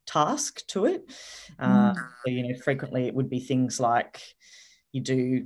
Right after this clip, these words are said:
Speaker 1: your really powerful squat, push forward at the same time. And then at the same time as you're doing that, you've gotta name three countries that start with the letter A.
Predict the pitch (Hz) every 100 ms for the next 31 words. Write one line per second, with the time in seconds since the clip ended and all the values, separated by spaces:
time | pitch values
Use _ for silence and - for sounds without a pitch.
0 | - - 123 113 143 139 - 143 139 135
1 | 123 - - 160 - - _ - 175 -
2 | - 147 135 135 - 131 127 160 139 135
3 | 135 131 120 117 135 143 135 139 127 131
4 | 131 131 127 127 123 131 127 127 131 127
5 | 123 123 110 - - - - - 147 143
6 | 127 - 135 131 120 - 135 117 127 120
7 | 120 117 - 110 104